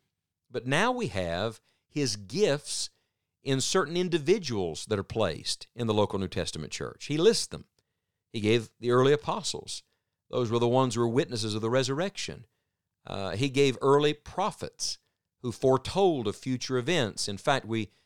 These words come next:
we discovered in another place that the church is built upon the foundation of the apostles and the prophets. Aren't you glad,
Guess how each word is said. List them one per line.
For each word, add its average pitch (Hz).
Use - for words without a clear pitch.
we 117
discovered 131
in 127
another 139
place 160
that 107
the 104
church 135
is 110
built 143
upon 107
the 98
foundation 107
of 87
the 95
apostles 92
and 113
the 117
prophets. -
Aren't 135
you 165
glad, 101